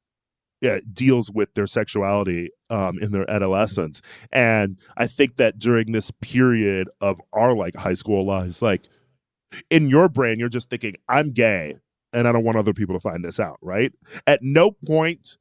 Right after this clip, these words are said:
did I, in my mind, think, like, "Oh,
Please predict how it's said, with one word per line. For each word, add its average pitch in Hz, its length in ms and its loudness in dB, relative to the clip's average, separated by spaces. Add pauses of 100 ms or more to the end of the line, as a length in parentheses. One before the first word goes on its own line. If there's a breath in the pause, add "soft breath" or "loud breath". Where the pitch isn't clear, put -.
(440)
did 135 200 0
I, 127 340 0
in 127 160 -2
my 120 180 -2
mind, 110 520 -2
think, 113 400 -4
like, 110 340 0 (640)
"Oh, 139 280 4